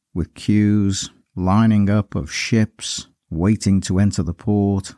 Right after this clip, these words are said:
waiting to unload. And when they unload, the dwell times for those container boxes have been exceptionally high. And it's difficult then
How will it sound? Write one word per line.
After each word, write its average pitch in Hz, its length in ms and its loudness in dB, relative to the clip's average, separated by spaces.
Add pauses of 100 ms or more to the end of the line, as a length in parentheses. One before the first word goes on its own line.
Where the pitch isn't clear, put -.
waiting 90 460 -2
to 90 180 -2
unload. 90 460 0
And 92 140 0
when 123 140 4
they 120 80 4
unload, 120 540 2 (260)
the 78 100 -4
dwell 104 320 0
times 98 500 0
for - 120 -8
those 73 220 -2
container 92 480 0
boxes 85 520 -4 (460)
have 101 220 -2
been 104 400 2 (280)
exceptionally 95 640 0
high. 78 540 -2 (300)
And 98 160 2
it's - 180 -4
difficult 127 540 -2
then 76 380 -2